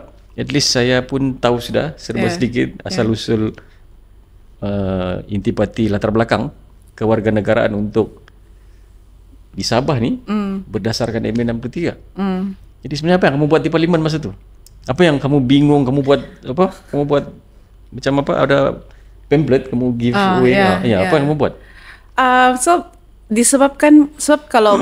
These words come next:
Speaker 1: <clears throat>
Speaker 2: pindaan tu kan, kalau untuk dia kena pas, jadi, um, apa ni, dia perlu kena vote, kena di-, diundi oleh kita punya member of parliament lah kan.
Speaker 1: Okay.
Speaker 2: So what we were doing there ialah untuk inform,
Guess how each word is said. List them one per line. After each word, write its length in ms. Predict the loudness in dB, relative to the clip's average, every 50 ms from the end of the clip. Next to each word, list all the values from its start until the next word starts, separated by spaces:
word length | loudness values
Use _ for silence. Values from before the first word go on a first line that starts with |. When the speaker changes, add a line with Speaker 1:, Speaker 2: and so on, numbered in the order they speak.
| 4 2
Speaker 1:
<clears throat> 200 | 2 0 -2 -4
Speaker 2:
pindaan 480 | -2 -2 0 0 0 0 0 0 0 -2
tu 80 | -2
kan, 420 | -4 -4 -4 -2 -2 -4 -6 -6 -8
kalau 380 | -6 -4 -2 0 0 0 -2
untuk 360 | -2 -6 -6 -6 -8 -8 -8 -8
dia 560 | -4 -4 -2 -2 -2 -4 -6 -8 -8 -10 -14 -16 -14
kena 220 | -10 -6 -4 -4
pas, 400 | -4 -2 -4 -4 -4 -6 -10 -12
jadi, 380 | -6 -4 -4 -2 -2 -4 -6 -6
um, 460 | -2 0 0 2 2 2 0 -2 -6
apa 140 | -8 -6 -4 -4
ni, 160 | -2 0 0
dia 100 | 0 -2
perlu 720 | -2 -2 -4 -4 -2 0 0 2 2 2 0 -2 -6 -10 -14 -18 -20 -18 -8
kena 240 | -6 -4 -2 -2
vote, 260 | -2 0 -2 -2 -2 -4 -12 -20 -20 -20 -20 -20 -8
kena 320 | -6 -4 -4 -4 -4 -6 -6
di-, 320 | -6 -4 -2 -4 -4 -6 -10 -14 -12
diundi 400 | -4 -2 0 0 2 2 0 0
oleh 160 | -2 0 -2 -2 -2
kita 240 | -4 -6 -6 -6 -4
punya 160 | -4 -4 -4
member 180 | -4 -2 -2 -2
of 140 | -2 -2
parliament 400 | -2 -4 -2 -2 -2 -2 -2 -2
lah 100 | -4 -6
kan. 240 | -6 -6 -6 -8 -8
Speaker 1:
Okay. 300 | -6 -6 -6 -6 -6 -6 -10 -18 -20 -20 -16
Speaker 2:
So 180 | -12 -2 2 4 4 6 4 4 4 4
what 240 | 2 2 0 2
we 80 | 0 0
were 160 | 2 2 2
doing 340 | 2 2 0 0 0 0 0
there 240 | 2 2 2 2 2
ialah 540 | 4 4 4 4 4 4 2 2 0 -2 -4
untuk 560 | -4 -4 -4 0 2 2 2 2 0 -6 -14 -20 -20 -20 -20 -20 -12 -2
inform, 680 | 4 4 4 4 4 0 0 0 2 2 0 -2 -4